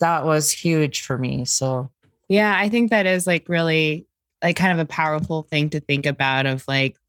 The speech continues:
Speaker 2: everyone's doing the best that they can with what they have in that moment. And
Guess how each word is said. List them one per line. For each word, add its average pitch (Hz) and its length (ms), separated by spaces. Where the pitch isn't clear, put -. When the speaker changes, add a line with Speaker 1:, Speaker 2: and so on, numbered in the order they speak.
Speaker 2:
everyone's 156 440
doing 147 280
the 143 80
best 139 260
that 139 100
they 143 120
can 135 320
with 135 180
what 139 140
they 131 100
have 123 420
in 135 280
that 131 280
moment. 131 600
And 131 260